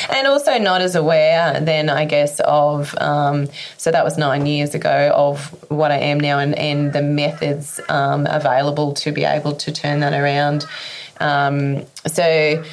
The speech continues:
and very quickly, um, we went away from that. So you can sort of see the progression from the front to, to the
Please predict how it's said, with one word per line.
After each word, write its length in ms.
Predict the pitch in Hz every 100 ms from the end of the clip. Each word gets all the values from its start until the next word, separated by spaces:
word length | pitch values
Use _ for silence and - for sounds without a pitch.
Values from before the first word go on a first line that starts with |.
| - - - -
and 160 | 170
very 280 | 165 185 180
quickly, 920 | 180 170 165 170 156 151 147 147 - -
um, 360 | 151 147 143
we 120 | 151 151
went 180 | 151
away 220 | 147 151 160
from 180 | 156
that. 180 | 156 143 -
So 80 |
you 80 | 160
can 100 | 170
sort 200 | 160 185
of 60 | 185
see 180 | 208 147
the 60 |
progression 440 | 143 151 156 - 147
from 140 | 156
the 60 | 147
front 280 | - 151 -
to, 160 | 160 - - -
to 140 | 165
the 320 | 156 147 151